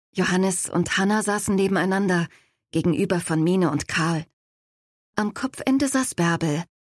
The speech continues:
und Inge hatte ihren Platz auf der anderen Seite des Tisches, neben Jakob. Es war eng, aber gemütlich. Und zu Inges Erleichterung herrschte eine aufgeräumte, beinahe heitere Stimmung.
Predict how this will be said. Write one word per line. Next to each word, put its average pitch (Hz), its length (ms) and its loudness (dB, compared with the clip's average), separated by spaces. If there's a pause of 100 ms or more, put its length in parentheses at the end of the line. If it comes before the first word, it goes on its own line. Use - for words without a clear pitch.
(220)
und 170 280 0 (100)
Inge 185 240 4
hatte 190 220 -2
ihren 165 240 0
Platz 175 260 -2
auf - 140 -6
der - 160 0
anderen 170 400 2
Seite 151 260 -4
des - 220 -6
Tisches, - 640 -2
neben 170 240 2
Jakob. 160 520 -2 (960)
Es - 240 -2
war 208 200 0
eng, 240 400 2
aber - 180 -4
gemütlich. - 680 2 (640)
Und 202 180 0
zu 208 120 0
Inges 202 340 2
Erleichterung 190 680 0
herrschte 190 460 0
eine 175 240 2
aufgeräumte, 180 720 0
beinahe 156 400 2
heitere 196 380 0
Stimmung. 143 500 0